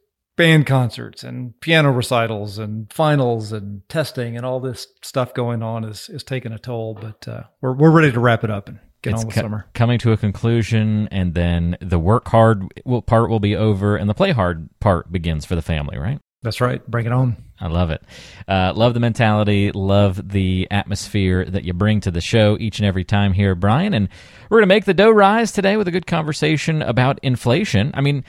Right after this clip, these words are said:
Speaker 2: it's kind of a perfect topic for this show, uh, for,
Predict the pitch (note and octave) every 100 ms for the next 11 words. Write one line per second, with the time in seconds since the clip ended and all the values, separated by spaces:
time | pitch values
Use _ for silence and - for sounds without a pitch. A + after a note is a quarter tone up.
0 | - G3+ - - C#4+ C3+ D#2+ D#2 - D3
1 | - - - A#3 E2 - - F#2 D#2+ D#2
2 | _ G2 F#2 - - - - - C#3+ D2+
3 | G2+ - F#2 E2+ E2